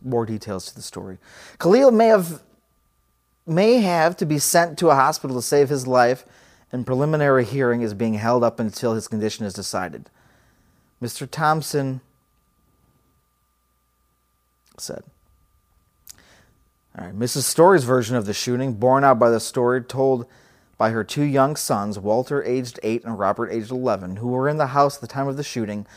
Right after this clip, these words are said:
charges that Khalil, jealous of a suitor of Miss Story, stole into the room where Missus Story and her daughter were sleeping and shot Miss Story through the breast, causing her death instantly.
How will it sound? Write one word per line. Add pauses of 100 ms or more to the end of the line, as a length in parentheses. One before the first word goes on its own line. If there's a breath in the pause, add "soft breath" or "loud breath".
(440 soft breath)
charges
that
Khalil,
jealous
of
a
suitor
of
Miss
Story, (320 soft breath)
stole (760)
into
the
room
where
Missus
Story
and
her
daughter
were
sleeping
and
shot
Miss
Story
through
the
breast, (380 soft breath)
causing
her
death
instantly.